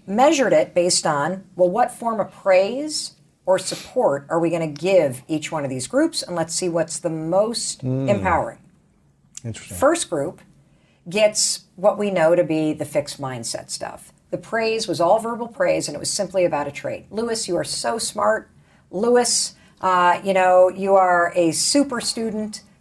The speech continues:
Speaker 1: Praising something that is just sort of a compliment about you.
Speaker 2: Mm-hmm.
Speaker 1: The second group of students working on a challenging problem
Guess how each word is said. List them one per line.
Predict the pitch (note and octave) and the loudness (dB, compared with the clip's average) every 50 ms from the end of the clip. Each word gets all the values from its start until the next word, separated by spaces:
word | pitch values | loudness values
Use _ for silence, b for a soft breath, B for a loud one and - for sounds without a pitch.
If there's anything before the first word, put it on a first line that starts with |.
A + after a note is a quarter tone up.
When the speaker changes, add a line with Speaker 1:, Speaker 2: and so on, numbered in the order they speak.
| b | b
Speaker 1:
Praising | _ - A#3 A#3 A#3+ G#3+ G#3+ A#3 A3+ A3+ A3 - | _ -10 -6 -4 -4 -2 -2 -2 -2 -4 -4 -4
something | - - - - A3+ G#3+ G#3+ G#3+ - A3 G#3+ G#3+ G#3 G#3 G#3 - | -2 -2 0 0 0 0 -2 -2 0 2 2 2 2 2 2 2
that | F3+ F3 | 2 2
is | E3+ E3+ | 2 0
just | - G3 F#3 - | 0 -2 -4 -2
sort | - G3 F#3 | 0 0 0
of | F3 | 0
a | E3 | 0
compliment | - - - - E3+ D#3+ - - D#3 B2 B2 C3 | -2 -8 -8 -4 -4 -4 -4 -4 -10 -10 -10 -12
about | - - - - - | -12 -12 -12 -12 -12
you. | G#3 - | -14 -12
Speaker 2:
Mm-hmm. | G#2 G#2 G2+ F#2 F#2+ G#2 G#2 G2+ G#2+ F#2+ | -10 -8 -8 -6 -6 -6 -6 -6 -6 -4
Speaker 1:
The | - G#3 | -2 0
second | - - - C4+ D4+ E4 F4 D4+ A3+ - | 0 2 4 2 2 2 0 -2 -4 -2
group | - F3 D3+ - - - - - | -4 -4 -2 -2 -4 -6 -8 -8
of | - D#3+ - | -8 -6 -4
students | - - E3 C3 C3 D3 G3+ A3 - - - | -4 -4 -4 -6 -6 -8 -8 -8 -10 -6 -4
working | E3 D3+ D3 - E3 D#3 | -4 -4 -4 -6 -8 -8
on | C#3+ C#3+ | -6 -8
a | C#3 | -8
challenging | - - C#3+ C3+ C#3 C#3+ C3+ C#3 C3+ B2+ | -8 -8 -8 -8 -8 -8 -8 -8 -8 -8
problem | - C#3 B2+ A#2+ - D3+ E3 F#3 | -8 -10 -10 -8 -10 -10 -12 -12